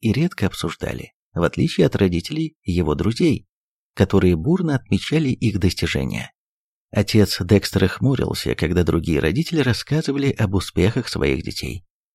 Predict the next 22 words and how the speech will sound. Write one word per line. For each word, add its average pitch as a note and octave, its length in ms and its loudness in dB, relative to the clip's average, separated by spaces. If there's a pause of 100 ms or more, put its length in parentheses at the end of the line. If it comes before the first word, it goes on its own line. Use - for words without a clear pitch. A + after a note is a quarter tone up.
(180)
Это - 200 2
считалось F#2 560 2
недостойным D#2+ 800 0
поведением, C#2+ 560 -4
хвастовством. E2 880 -4 (680)
"Ты G#2+ 140 6
слышал, G3 520 2 (220)
как B2 200 0
Дженни G#2+ 760 2
расхваливала G2+ 720 2
своих G2 480 2
расчудесных F2+ 680 0
детей?" E2 400 -6 (720)
Декстер C#3 540 0
быстро G2 400 -4
усвоил, C#3+ 460 0
что - 220 -2
говорить A2 440 0
о A#2+ 80 -2
своих C3 340 -2
достижениях A#2+ 800 -4
плохо, G#2 720 -2